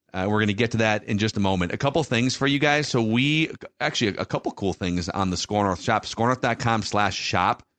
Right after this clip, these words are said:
We have a couple of new Purple Daily merchandise items. I will ride with this group, Purple Daily shirts, and I'm a K O C guy, I'm a K O C girl shirts, if you want, on the merchandise part.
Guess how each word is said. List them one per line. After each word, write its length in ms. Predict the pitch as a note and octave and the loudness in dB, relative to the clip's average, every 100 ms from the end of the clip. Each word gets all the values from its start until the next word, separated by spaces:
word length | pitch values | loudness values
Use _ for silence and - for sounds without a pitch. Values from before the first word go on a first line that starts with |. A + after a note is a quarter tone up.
| _ _ _ _ | _ _ _ _
We 120 | A2+ | -2
have 380 | A2+ A#2 A2+ G#2+ - | 2 2 2 0 -2
a 80 | A#2 | -4
couple 400 | - B2+ C#3 C3 | 0 0 2 2
of 120 | A2 | 2
new 520 | A#2 A#2+ A#2+ A#2+ A#2+ | 2 4 4 4 2
Purple 460 | A#2 - A#2 C3 A#2+ | 0 -2 0 0 0
Daily 360 | A2+ A#2 A#2 G#2+ | 2 2 2 2
merchandise 680 | G2 G#2 A#2+ A2+ A#2 B2+ A#2 | 2 2 2 2 2 2 0
items. 560 | A2+ A#2+ C#3 F3+ - - _ _ _ _ | 0 0 0 -4 -8 -14 _ _ _ _
I 180 | B2 C#3 | 0 4
will 200 | C3+ B2 | 4 4
ride 400 | G2+ G#2+ B2 B2+ | 4 4 2 2
with 180 | B2 A#2 | 0 2
this 180 | B2 G#2 | 0 0
group, 400 | G#2 A2+ D3+ - _ _ _ | 2 2 2 -4 _ _ _
Purple 220 | - C3+ C3 | -2 0 2
Daily 280 | C3 C3+ | 2 2
shirts, 560 | B2+ C3 C3+ - - - _ _ _ _ | 2 2 0 -2 -10 -14 _ _ _ _
and 220 | A2 A2 G2+ | 0 0 0
I'm 180 | A2+ B2 | 0 0
a 20 | B2 | -2
K 240 | - B2+ | 0 0
O 80 | B2 | 2
C 240 | A#2 C3 A#2 | 0 -2 0
guy, 460 | A2+ A2+ A#2 C3 - | 2 2 0 -2 -2
I'm 160 | A2+ | -2
a 40 | A#2 | -2
K 240 | B2+ A2+ | 0 0
O 80 | A2+ | 0
C 520 | - A#2 A2 A2 A2 - _ _ _ | -2 -2 0 -2 -4 -10 _ _ _
girl 300 | F#2+ A2 A2 | 0 2 2
shirts, 360 | G#2 A2 C3+ - | 2 0 0 0
if 120 | G#2 | -2
you 80 | A2 | 0
want, 260 | G#2 A#2 - | 2 2 0
on 140 | G#2+ | 0
the 60 | G2 | 0
merchandise 500 | G2 A2 B2+ B2+ B2 | 0 0 0 0 0
part. 280 | C3+ E3 | -2 -2